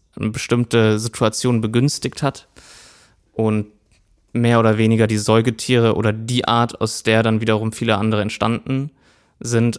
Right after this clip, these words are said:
ein Generalist, also ein, eine Art, die verschiedene Nischen einfach belegen konnte und sehr anpassungsfähig war, die dann wiederum sich weit verbreiten konnte und dann dadurch, dass sie sich auf unterschiedliche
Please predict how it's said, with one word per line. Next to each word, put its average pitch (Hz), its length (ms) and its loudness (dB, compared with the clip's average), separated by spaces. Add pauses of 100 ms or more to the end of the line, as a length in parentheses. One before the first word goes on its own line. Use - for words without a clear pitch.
(120)
ein 113 200 -2
Generalist, 120 760 2
also 107 220 -2
ein, 101 500 -2 (280)
eine 104 380 0
Art, 117 360 0
die 104 360 -2 (400)
verschiedene 131 500 0
Nischen 120 440 0
einfach 107 300 -2
belegen 113 400 0
konnte 127 480 -2
und 104 220 -2
sehr 113 320 0 (460)
anpassungsfähig 123 1000 -2
war, 127 220 0
die 110 140 -2
dann 110 280 2
wiederum 110 540 0 (720)
sich 113 280 -4
weit 117 180 2
verbreiten 110 560 -2
konnte 127 480 -2
und 110 180 -4
dann 110 160 0
dadurch, 113 240 0
dass - 220 -4
sie 123 80 -6
sich 107 220 -4 (580)
auf 120 220 0
unterschiedliche 120 1120 -2